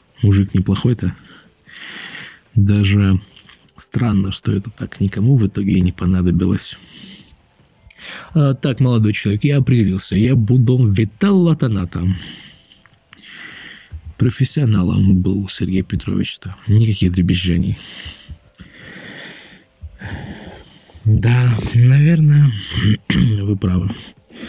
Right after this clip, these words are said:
Он хороший человек, и я как-то не заметила, что стала его воспринимать настоящим мужем. Еще эта музыка, черт. Я и не знала, что это так важно. Мы же и правда очень похожи оказались в чем-то.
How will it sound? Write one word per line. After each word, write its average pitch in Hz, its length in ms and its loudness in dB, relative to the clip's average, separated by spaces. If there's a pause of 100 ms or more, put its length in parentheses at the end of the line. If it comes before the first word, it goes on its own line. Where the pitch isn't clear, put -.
(580)
Он 175 80 4
хороший 175 360 0
человек, - 540 -4 (180)
и 117 120 2
я 135 100 4
как-то 113 260 -2
не 101 120 4
заметила, 113 600 2 (220)
что - 220 -10
стала 147 240 -4
его 107 120 0
воспринимать 110 480 -2
настоящим - 540 -2
мужем. 98 380 2 (1700)
Еще - 260 -2
эта 107 140 0
музыка, 104 340 2
черт. - 380 -8 (840)
Я 113 120 0
и 107 80 2
не 104 100 2
знала, 127 280 2
что - 160 -6
это 101 120 -2
так - 220 -8
важно. 95 400 0 (800)
Мы 101 200 4
же 98 140 4
и 95 40 2
правда 101 400 -2 (480)
очень 107 260 0
похожи 98 340 -2
оказались 95 360 0
в - 40 -8
чем-то. 98 400 -6